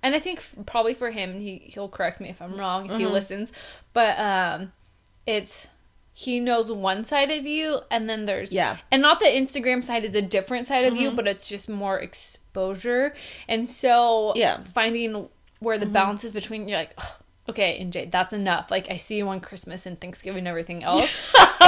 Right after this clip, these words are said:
Speaker 1: And
Speaker 2: Get off
Speaker 1: being
Speaker 2: my
Speaker 1: like,
Speaker 2: Instagram.
Speaker 1: Exactly.
Speaker 2: <laughs>
Speaker 1: Like, you're the
Speaker 2: Yeah.
Speaker 1: only story I have
Speaker 2: Yeah.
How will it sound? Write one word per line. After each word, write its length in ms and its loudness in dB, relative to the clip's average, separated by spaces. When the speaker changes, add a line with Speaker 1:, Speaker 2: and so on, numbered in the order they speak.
Speaker 1:
And 240 8
Speaker 2:
Get 120 12
off 140 12
Speaker 1:
being 100 6
Speaker 2:
my 160 12
Speaker 1:
like, 60 10
Speaker 2:
Instagram. 800 10
Speaker 1:
Exactly. 500 10
Speaker 2:
<laughs> 100 12
Speaker 1:
Like, 420 10
you're 200 6
the 80 10
Speaker 2:
Yeah. 160 12
Speaker 1:
only 340 6
story 420 -2
I 60 0
have 180 -2
Speaker 2:
Yeah. 300 10